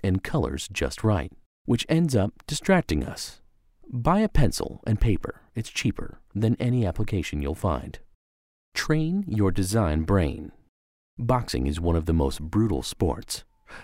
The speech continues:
Learning techniques and conditioning the body is critical to being able to compete. But even boxing has more to it than the aggressive physical displays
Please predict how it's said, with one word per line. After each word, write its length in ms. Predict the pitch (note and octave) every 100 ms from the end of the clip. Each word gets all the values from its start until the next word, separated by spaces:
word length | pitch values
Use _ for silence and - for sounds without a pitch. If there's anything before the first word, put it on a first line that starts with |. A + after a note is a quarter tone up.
| -
Learning 300 | B2 D3+ F#3+
techniques 580 | - E3+ - G#2+ F#2+ -
and 200 | G#2+ G2
conditioning 460 | G2+ G#2+ - C3 A2+
the 60 |
body 420 | F#2+ A#2+ F2 D2+ -
is 160 | G#2
critical 520 | - - D#3 - C#2+
to 120 | - F#2+
being 260 | G2 F2+ -
able 240 | D2 D2+
to 120 | -
compete. 440 | E2 F#2 F#2 D#2+ - _ _ _ _ _ _ _ _
But 160 | - A#2
even 300 | E3+ G3 A3+
boxing 600 | D#3 D3 A#2+ - A1 - -
has 240 | G#2+ G2
more 240 | B2+ E3
to 240 | - A#2+ C#2+
it 180 | B1+ F2+
than 120 | E2
the 120 | D#2+
aggressive 480 | C#2+ D2+ C#2+ G2 F#2+
physical 340 | D3 A#2 F#2+
displays 600 | E2 E2 - C3+ D#2+ -